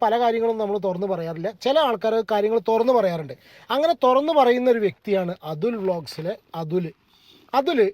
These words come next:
രേണു സുധി റിലേറ്റഡ് ആയിട്ട്, അവരുടെ പേഴ്സണൽ ലൈഫ് റിലേറ്റഡ് ആയിട്ട്, അതായത് രേണു സുധി സോഷ്യൽ മീഡിയയിൽ കൊണ്ടുവന്ന് പറഞ്ഞ കാര്യങ്ങളിൽ നിന്ന് ലിങ്ക് ചെയ്യുന്ന അവരുടെ പേഴ്സണൽ ലൈഫ്, അല്ലാണ്ട് നമ്മൾ അവരായിട്ട് പേഴ്സണൽ ലൈഫിലേക്ക് പോയി ചുരണ്ടി പോയി നോക്കിയിട്ടല്ല, ഈ പോ-, സോഷ്യൽ മീഡിയയിൽ കൊണ്ട് ഇടുന്ന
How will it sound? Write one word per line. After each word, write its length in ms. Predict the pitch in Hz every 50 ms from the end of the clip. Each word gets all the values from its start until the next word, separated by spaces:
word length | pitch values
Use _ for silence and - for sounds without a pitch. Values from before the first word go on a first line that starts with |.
| - 185
രേണു 220 | 196 208 220 233 247 -
സുധി 180 | 226 202 196 208 175
റിലേറ്റഡ് 280 | 175 175 156 170 165 170
ആയിട്ട്, 120 | 160 156 170
അവരുടെ 200 | 160 160 160 165 151 -
പേഴ്സണൽ 320 | 170 185 180 - 220 214 196
ലൈഫ് 180 | 185 170 143 - 160
റിലേറ്റഡ് 300 | 151 156 156 135 147 147 151
ആയിട്ട്, 200 | 143 131 123 151 -
അതായത് 180 | - 147 175 175 165
രേണു 140 | 170 190 196 190
സുധി 120 | 233 247 190 202
സോഷ്യൽ 220 | 190 170 185 220
മീഡിയയിൽ 240 | 214 220 226 233 226 220
കൊണ്ടുവന്ന് 300 | 208 196 208 196 214 202 202
പറഞ്ഞ 180 | 202 190 202 214 185
കാര്യങ്ങളിൽ 400 | 190 180 185 180 190 190 196 185 180
നിന്ന് 180 | 175 175 214 269 - _ - - - - - 214 233
ലിങ്ക് 300 | 262 277 302 330 - 339 247
ചെയ്യുന്ന 240 | 285 285 294 302 311 311 294
അവരുടെ 180 | 294 285 294 220
പേഴ്സണൽ 300 | 254 247 226 - 233 226 208 190
ലൈഫ്, 140 | 160 - 170
അല്ലാണ്ട് 240 | 165 175 196 202 226
നമ്മൾ 160 | 214 - 170 233 - - 190 190
അവരായിട്ട് 320 | 190 208 233 240 240 220 - 214
പേഴ്സണൽ 320 | 208 208 - - 247 240 226 208
ലൈഫിലേക്ക് 420 | 202 190 196 214 226 214 214 220
പോയി 140 | 220 220 233 - - - - - - -
ചുരണ്ടി 320 | 220 208 214 226 226 262 208 240
പോയി 140 | 240 240 233
നോക്കിയിട്ടല്ല, 420 | 220 202 165 214 185 208 185 170 190 240 - - - - _ _ _ - - _ - 226
ഈ 40 | 233 226 160 -
പോ-, 140 | 240 262 247 208 202 196 - -
സോഷ്യൽ 240 | 208 208 - 277 277 285
മീഡിയയിൽ 180 | 277 269 269 269 -
കൊണ്ട് 240 | 226 214 214 226 240 262 269 247 202
ഇടുന്ന 280 | 190 208 214 226 262